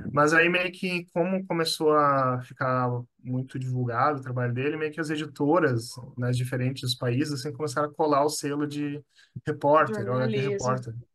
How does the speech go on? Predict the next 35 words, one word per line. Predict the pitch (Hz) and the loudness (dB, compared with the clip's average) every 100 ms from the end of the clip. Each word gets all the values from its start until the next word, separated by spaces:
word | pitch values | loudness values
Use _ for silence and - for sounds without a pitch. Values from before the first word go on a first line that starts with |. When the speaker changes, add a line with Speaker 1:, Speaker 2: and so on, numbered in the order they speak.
| _ _ - | _ _ 0
Speaker 1:
É, | 135 139 143 | 6 6 6
e | 151 | 6
ele | 175 | 6
até | 185 185 185 | 4 4 4
que | 190 190 180 | 2 -4 -4
diz | 175 190 | -6 -6
que | 214 | -4
depois, | 185 180 165 170 | -4 2 4 4
com | 170 | 0
o | |
tempo, | 170 165 | 0 0
ele | 170 | 0
comprou, | 170 175 170 170 160 | 0 0 0 2 2
mas | 160 156 | 4 2
ele | 165 | 0
se | 170 | -4
sente | - 196 214 | -4 -4 0
meio | 156 | 0
desconfortável, | 151 - 135 139 135 123 120 120 | 0 -2 -2 -2 0 2 2 0
né? | 113 131 _ - - - | -2 -4 _ -20 -20 -6
Eu | 139 | 0
relato | 143 147 139 170 175 | 4 6 6 4 2
no | 165 | 0
livro | 147 151 170 175 165 _ _ - | 4 4 2 -2 -6 _ _ -8
uma | 147 143 | -4 -2
situação | 151 147 143 | -2 -4 -2
que | 156 | 2
eu | 147 147 | 2 2
presenciei | 151 143 147 143 | 2 0 -2 -2
no | 147 | -2
Festival | 151 139 135 | -2 0 -2
de | |
Quadrinhos | - 135 131 139 127 | 0 -2 0 -2 0
de | 127 123 | 0 0
Lucerna, | 120 123 - 120 139 135 | 0 -2 -4 0 0 0